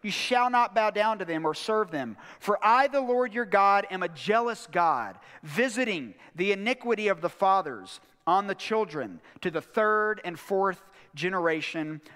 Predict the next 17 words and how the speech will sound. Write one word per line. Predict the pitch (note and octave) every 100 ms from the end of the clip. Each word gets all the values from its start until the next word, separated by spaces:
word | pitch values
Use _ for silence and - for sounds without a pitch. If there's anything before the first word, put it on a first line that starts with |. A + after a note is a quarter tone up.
| -
of | D#3 C#3+
those | D3+ D#3 D3
who | - C#3
hate | E3+ D3 B2+
me." | G#2+ C2 _ _ _ _ - -
When | F3 F3+
God | F#3 G#3+ B3+
says | G3 - B3+ E3 C#3+ F3+ - _ - -
he | G#3
will | G3+
punish | D#3+ - C4 A#3 E3 - E3+
idolatry, | F#3 E3+ F#3 G#3+ D#3+ - C3 B2+ C#3+ - -
he | G3+ G#3 D4
is | D#4 A#3
making | B3 D4 A#3+ G#3
a | E3+
promise. | - G3+ F#3 G#2+ - - -